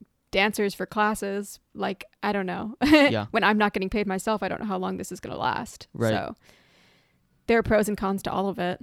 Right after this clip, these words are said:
Speaker 1: But yeah, it's like, should we all just do everything for free? Or <laughs> should we, should we all try to pay each other when we can and hope that it circles back to us? Like, maybe.
Speaker 2: Yeah, which is interesting
Speaker 1: Um,
Speaker 2: because that's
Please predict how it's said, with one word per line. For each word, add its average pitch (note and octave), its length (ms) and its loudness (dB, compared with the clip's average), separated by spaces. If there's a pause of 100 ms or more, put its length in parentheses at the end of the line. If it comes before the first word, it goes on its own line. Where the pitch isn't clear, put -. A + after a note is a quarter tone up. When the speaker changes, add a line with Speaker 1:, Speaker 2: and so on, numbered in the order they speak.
(760)
Speaker 1:
But A3 300 4
yeah, G3+ 180 4
it's G3 160 0
like, G3 160 0 (200)
should - 240 -2
we G#3 140 -2
all G3+ 300 2
just G3+ 220 -6
do G#3 140 -4
everything A#3 360 -4
for D4 120 -6
free? D#4 380 -2
Or - 120 -2
<laughs> A3 60 -4
should - 180 2
we, C#4+ 260 2 (300)
should - 200 -10
we F#3 120 -6
all G#3+ 180 4
try A3+ 160 0
to G#3 80 0
pay A#3 240 0
each G#3+ 140 -2
other G3+ 180 -2
when F#3+ 160 -2
we F#3+ 100 -2
can G#3+ 380 -2
and G3 360 -8 (100)
hope G#3 200 -2
that G#3 140 0
it - 140 -8
circles G3+ 300 -4
back F#3+ 280 -4
to A3 140 0
us? A3+ 320 -2
Like, - 200 -8
maybe. - 480 -8 (280)
Speaker 2:
Yeah, A2+ 300 -4
which D3 160 -2
is D#3 120 -2
interesting E3 380 -2
Speaker 1:
Um, E3 60 -2
Speaker 2:
because D3 220 0
that's - 340 -4